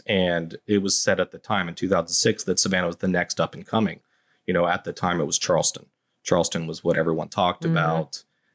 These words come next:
Speaker 1: And, uh, they were like, "Savannah's gonna be the next one." And Atlanta was a good choice, but I'm, I'm kind of from a country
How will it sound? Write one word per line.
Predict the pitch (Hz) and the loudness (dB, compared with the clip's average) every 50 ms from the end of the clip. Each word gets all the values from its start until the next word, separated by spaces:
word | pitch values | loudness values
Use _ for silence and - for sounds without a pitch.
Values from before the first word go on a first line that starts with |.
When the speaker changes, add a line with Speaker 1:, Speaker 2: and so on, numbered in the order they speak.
| - | -2
Speaker 1:
And, | - 87 85 82 80 78 80 80 85 | 0 2 4 4 2 0 -2 -2 0
uh, | 82 82 80 80 80 | 0 2 2 0 0
they | 85 82 | 0 0
were | 82 82 | 2 2
like, | 80 78 - | 2 2 0
"Savannah's | - - 82 92 90 95 95 92 - | 0 0 0 0 0 0 0 -2 -2
gonna | - 98 98 | -2 0 0
be | 90 98 95 | 2 2 0
the | 92 98 | 0 0
next | 107 123 143 143 - - | 0 0 0 -2 -2 -2
one." | 82 80 80 - _ _ _ _ _ _ _ _ _ | -4 -4 -4 -8 _ _ _ _ _ _ _ _ _
And | - 95 92 90 90 - | -2 0 2 2 2 2
Atlanta | - 104 98 101 107 113 117 113 | 0 -2 0 0 0 0 2 2
was | 107 101 | 0 -2
a | 101 90 | -4 -4
good | 87 101 92 87 | -4 -4 -4 -2
choice, | - - - 92 92 95 104 - - | -2 0 2 4 4 4 2 2 0
but | - - 85 82 - _ - | 0 -2 -2 -2 -4 _ -4
I'm, | 92 92 95 92 90 - _ _ _ _ _ _ _ _ _ _ _ - - - | -2 0 0 -2 -4 -8 _ _ _ _ _ _ _ _ _ _ _ -12 -4 0
I'm | 90 92 90 85 | 0 0 0 0
kind | - - 107 98 | 0 0 0 0
of | 87 - | 0 -2
from | - - 101 95 92 | -4 -2 0 0 0
a | 85 | -2
country | - - 98 92 98 - - 120 123 131 123 | -2 -2 -2 -2 0 2 2 2 2 2 0